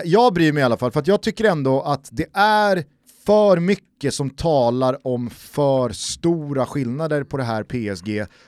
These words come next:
och tidigare upplagor, och då pratar vi alltså senaste fem, sex, sju, åtta åren.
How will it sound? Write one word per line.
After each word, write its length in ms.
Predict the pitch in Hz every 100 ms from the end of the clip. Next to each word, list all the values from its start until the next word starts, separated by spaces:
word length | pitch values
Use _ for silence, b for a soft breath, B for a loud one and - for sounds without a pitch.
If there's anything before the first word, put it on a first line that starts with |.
| b
och 260 | 127 - - _
tidigare 440 | 156 123 107 113 120
upplagor, 580 | 110 - 101 98 101
och 60 | 110
då 100 | 120
pratar 260 | 127 110 101
vi 40 |
alltså 180 | 95 101
senaste 520 | 113 101 92 101 95
fem, 260 | - 110 92
sex, 260 | 104 95
sju, 200 | - 104
åtta 280 | 104 107 -
åren. 320 | 98 98 104